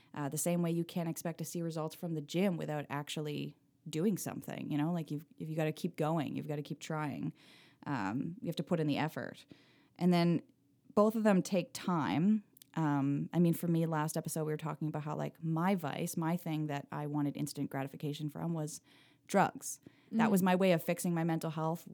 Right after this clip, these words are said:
Speaker 1: now. That was my way of doing it immediately. But obviously it wasn't the healthy way. And the same thing goes for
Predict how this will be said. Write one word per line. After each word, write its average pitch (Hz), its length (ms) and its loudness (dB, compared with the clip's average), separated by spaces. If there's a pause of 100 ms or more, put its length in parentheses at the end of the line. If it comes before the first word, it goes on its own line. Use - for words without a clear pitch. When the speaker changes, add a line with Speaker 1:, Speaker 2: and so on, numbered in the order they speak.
(100)
Speaker 1:
now. 139 300 0 (340)
That - 100 -6
was 165 120 -4
my 160 120 0
way 156 120 0
of 147 120 -4
doing 143 180 -2
it 139 80 0
immediately. - 640 -4
But 160 80 -6
obviously 180 280 2
it 151 80 -2
wasn't 156 240 -4
the 151 60 -12
healthy 190 360 -4
way. - 300 -4
And 165 80 -2
the 165 60 0
same 180 200 2
thing 175 160 0
goes 175 220 0
for 170 400 -2